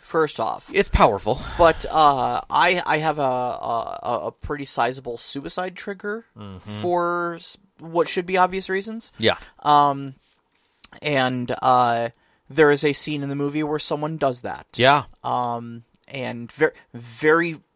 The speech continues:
Speaker 1: suddenly and violently.
Speaker 2: Mm-hmm.
Speaker 1: Um, and you kind, like, it, it gets telegraphed.
Speaker 2: Yeah.
Speaker 1: And you can, you can feel it coming, and you're like, "Oh, God, oh, God, oh, God." But, like, so for me, watching,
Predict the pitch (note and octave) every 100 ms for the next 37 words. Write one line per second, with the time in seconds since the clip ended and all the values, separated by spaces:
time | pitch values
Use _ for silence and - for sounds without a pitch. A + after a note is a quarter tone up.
0 | _ - - - F#3 F3+ F#3+ F#3+ G3 G3
1 | F#3+ - A2+ A2+ A2+ B2+ C#3 E3+ F#3 F3+
2 | E3 E3+ E3 G2+ F2+ E2+ G#2 B2 - _
3 | C#3 B2+ B2 - _ _ _ _ _ -
4 | D#3 D3+ C#3+ - E3 E3+ - D#3 C#3+ A#2+
5 | _ - - G3+ - - - - C3 C3
6 | - G2+ G2 C#2 - - - _ _ _
7 | _ B2 G#2 - - D3 D3 D#3+ E3 C#3
8 | C3 C#3+ C3+ B2 - - D3 C#3+ D3 C#3
9 | - - C3 B2 A#2+ A#2 A#2 A#2 A2+ -
10 | B2 B2 A#2 A2+ A2+ A2+ G#2+ A2 - -
11 | A#2+ - - C3+ D#3 D3+ _ _ _ _
12 | _ _ _ - - F#3 - F#3 E3+ D3+
13 | E3 G3 C#3 B2 C#3 - C3 C#3 D3 -
14 | - D3 C3 B2+ B2